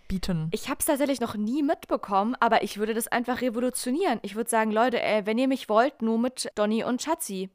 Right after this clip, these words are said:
Speaker 2: Ganz einfach. Ohne die mach ich's nicht. Eine Bekannte von mir wurde letztens für Shopping Queen gecastet. Die hat sich vor zwei Jahren bei Shopping Queen beworben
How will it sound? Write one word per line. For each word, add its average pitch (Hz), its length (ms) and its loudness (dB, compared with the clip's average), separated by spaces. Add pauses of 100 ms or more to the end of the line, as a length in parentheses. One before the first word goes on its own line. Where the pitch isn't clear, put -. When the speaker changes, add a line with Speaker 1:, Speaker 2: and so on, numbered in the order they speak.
Speaker 2:
Ganz 220 220 2
einfach. 233 580 0 (500)
Ohne 240 240 4
die 247 140 -2
mach 294 160 0
ich's 285 200 -2
nicht. 190 260 -4 (320)
Eine 247 100 8
Bekannte 277 400 6
von 277 160 6
mir 233 160 2
wurde 262 160 2
letztens 269 380 -2
für 294 80 -4
Shopping 349 300 0
Queen 233 200 0
gecastet. 202 640 -2 (420)
Die 311 120 4
hat 339 120 4
sich 294 140 -4
vor 240 160 2
zwei 311 320 8
Jahren 320 300 6
bei 269 120 4
Shopping 311 300 -2
Queen 277 180 -2
beworben 262 600 6